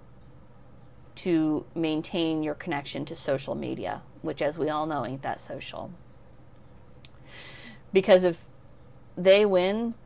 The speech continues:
this war online and cancel, they'll cancel you in real life, right? And I don't just mean losing your job. I mean, look at what happened in Cambodia. The Cambodians are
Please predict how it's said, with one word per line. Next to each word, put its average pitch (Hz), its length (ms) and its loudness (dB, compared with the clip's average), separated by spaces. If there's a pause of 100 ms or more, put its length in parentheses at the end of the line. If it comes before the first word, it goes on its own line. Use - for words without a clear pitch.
this 190 180 4
war 175 220 6
online 175 680 0 (100)
and 151 220 -2 (160)
cancel, 175 360 -2
they'll 170 140 4
cancel 170 380 -2
you 151 100 0
in 147 100 -4
real 131 200 0
life, - 480 -6 (600)
right? 139 300 -10 (240)
And 156 80 0
I 143 60 4
don't 170 160 4
just 185 140 -10
mean 175 140 0
losing 165 280 0
your 147 80 -6
job. 143 340 -6 (880)
I 143 220 0
mean, 139 340 -2 (500)
look 160 200 0
at - 60 -6
what 147 120 2
happened 143 300 -6
in 131 60 -6
Cambodia. 160 580 -4 (160)
The 208 40 -8
Cambodians 170 580 4 (100)
are 139 280 2